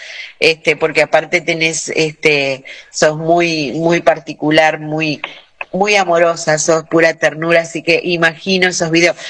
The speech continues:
¿Vas a hacerlo vos como, como, este, parte de esos videos o vas a colocar personas que van a representar tu música?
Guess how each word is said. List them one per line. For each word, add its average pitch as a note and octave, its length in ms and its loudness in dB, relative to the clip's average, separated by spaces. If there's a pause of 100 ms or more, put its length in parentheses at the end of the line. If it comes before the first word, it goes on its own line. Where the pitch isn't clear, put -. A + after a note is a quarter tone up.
(120)
¿Vas E3+ 220 2
a F3+ 40 -2
hacerlo D#3+ 400 0
vos G3+ 320 2
como, F3 480 0
como, D3 340 0
este, C#3 440 -10 (260)
parte E3 340 -2
de E3 120 0
esos D#3 240 -6
videos E3 420 4
o A3 60 0
vas E3 220 -2
a E3 100 -6
colocar C#3+ 460 0
personas D#3+ 580 0
que D#3 100 -4
van C#3+ 160 2
a D3 60 4
representar C#3 760 -2
tu C3+ 120 -10
música? - 520 -12